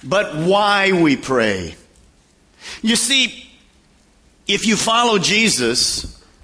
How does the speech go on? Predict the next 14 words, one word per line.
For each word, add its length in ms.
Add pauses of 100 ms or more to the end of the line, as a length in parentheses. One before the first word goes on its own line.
(420)
this 160
is 160
a 60
good 240
thing 240
for 100
you 140
to 60
kind 220
of 80
pattern 300
your 120
life 260
after. 460